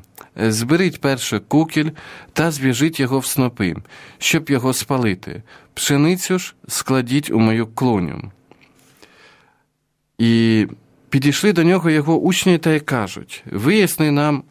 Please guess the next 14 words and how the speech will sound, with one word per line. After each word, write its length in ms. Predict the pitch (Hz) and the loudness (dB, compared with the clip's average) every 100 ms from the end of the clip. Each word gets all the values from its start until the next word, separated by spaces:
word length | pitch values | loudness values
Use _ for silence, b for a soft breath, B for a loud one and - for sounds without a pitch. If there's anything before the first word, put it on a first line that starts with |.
| _ | _
притчу 500 | - 156 180 - 160 | -2 0 0 -2 -2
про 200 | 151 135 | -2 -4
кукіль, 600 | 131 139 120 - 82 - | -2 -2 -2 -2 -10 -8
що 280 | - - 135 | -4 0 0
є 240 | 113 139 | 0 0
на 120 | 147 131 | 0 0
полі". 380 | 110 85 64 104 - B B B B 101 | -2 -4 -6 -12 -16 B B B B -8
А 160 | - 104 | -4 0
він 240 | 127 202 | 2 2
у 100 | 131 | 2
відповідь 480 | 113 - 131 123 113 | 0 -4 -2 -2 -2
сказав 440 | - 110 113 110 | -4 -2 -2 -4
їм: 340 | - 87 - - B B B B B - | -6 -6 -6 -10 B B B B B -4
Е, 200 | 95 | -2